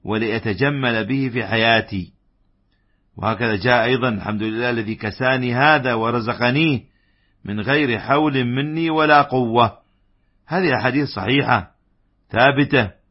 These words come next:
وهكذا أيضا قوله صلى الله عليه وسلم لمن رأى من الصحابة من لبس جديدا، قال له: "البس جديدا وعش حميدا ومت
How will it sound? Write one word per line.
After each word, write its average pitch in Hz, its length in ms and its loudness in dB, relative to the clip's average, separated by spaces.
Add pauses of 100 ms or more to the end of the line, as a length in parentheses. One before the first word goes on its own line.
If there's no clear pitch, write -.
(260)
وهكذا 117 460 0
أيضا 117 260 0
قوله 117 480 0
صلى 107 120 -10
الله 95 140 -6
عليه 98 100 -6
وسلم 135 360 -4
لمن 113 180 -6
رأى 120 480 0 (380)
من 107 100 -4
الصحابة 117 580 2
من 110 180 -2
لبس 123 280 -2
جديدا، 120 680 2 (600)
قال 107 260 -2
له: 120 320 0
"البس 110 340 -4
جديدا 131 560 0
وعش 104 380 -2
حميدا 147 600 0
ومت 147 300 2